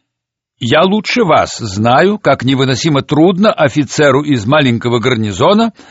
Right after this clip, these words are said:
выбиться в элиту корпуса генштабистов. Прежде экзаменов в академии надо пройти образовательный конкурс в учебной комиссии Варшавского военного округа. Резать начинают уже здесь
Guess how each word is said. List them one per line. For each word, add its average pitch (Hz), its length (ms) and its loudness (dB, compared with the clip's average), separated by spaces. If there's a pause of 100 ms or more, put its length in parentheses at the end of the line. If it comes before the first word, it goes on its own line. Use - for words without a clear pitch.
(120)
выбиться 190 640 -2
в 139 160 2
элиту 156 300 0
корпуса 151 560 -2
генштабистов. 135 960 -4 (1080)
Прежде 170 460 0
экзаменов 165 580 0
в 127 80 -4
академии 139 880 -2
надо 110 320 -2
пройти 151 420 -2
образовательный 131 960 0
конкурс 127 600 -4
в 120 80 -8
учебной 120 480 -2
комиссии 107 560 -2
Варшавского 120 800 -4
военного 117 640 -2
округа. - 540 -4 (520)
Резать 220 480 0
начинают 175 580 2
уже 196 240 0
здесь 156 600 -2